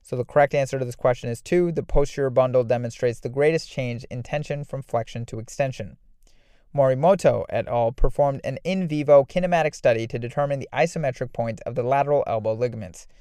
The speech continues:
The radial collateral ligament was determined to be isometric through flexion and extension. The lateral ulnar collateral ligament was found to be lax in extension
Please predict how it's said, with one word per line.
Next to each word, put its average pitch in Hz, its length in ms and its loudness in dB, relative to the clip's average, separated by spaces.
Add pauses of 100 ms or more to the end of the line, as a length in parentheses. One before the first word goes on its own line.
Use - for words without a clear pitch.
(360)
The 127 100 -2
radial 180 400 8
collateral 123 480 2
ligament 123 400 -2
was 131 140 -4
determined 151 440 -4
to 139 80 -6
be 131 160 -6
isometric 135 640 -2
through 135 160 -8
flexion 147 500 0
and 131 160 -6
extension. 127 520 -4 (500)
The 120 80 -2
lateral 165 480 6
ulnar 143 340 2
collateral 117 460 0
ligament 143 400 -2
was 120 160 -8
found 139 240 -2
to - 60 -14
be 127 100 -6
lax 131 360 -2
in 127 100 -4
extension 151 580 -6